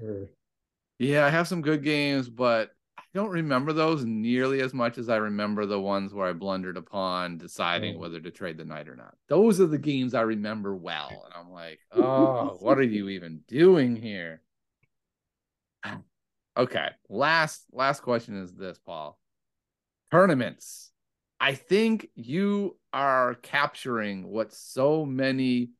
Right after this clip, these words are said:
Speaker 2: lower rated players have, is this feeling of like, "I don't know when I'm supposed to go to my first tournament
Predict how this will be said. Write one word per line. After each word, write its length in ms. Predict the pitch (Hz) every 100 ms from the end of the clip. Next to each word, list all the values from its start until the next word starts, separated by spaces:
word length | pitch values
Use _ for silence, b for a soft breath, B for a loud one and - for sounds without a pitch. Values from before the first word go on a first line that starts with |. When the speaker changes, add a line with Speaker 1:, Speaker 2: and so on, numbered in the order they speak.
| _
Speaker 2:
lower 460 | 120 120 190 226 123
rated 340 | 107 95 85 -
players 420 | 104 87 82 80
have, 260 | - 76 71 _
is 180 | - 101
this 200 | 113 -
feeling 440 | 143 170 185 156
of 120 | 127 117
like, 460 | 113 107 104 _ _ _ _ _ _ _ -
"I 60 |
don't 260 | 120 165 202
know 140 | 160
when 100 | 160 147
I'm 60 |
supposed 300 | 139 143 139
to 60 | 139
go 100 | 131
to 60 |
my 180 | 127 123
first 260 | 120 117 -
tournament 520 | 120 123 120 107 98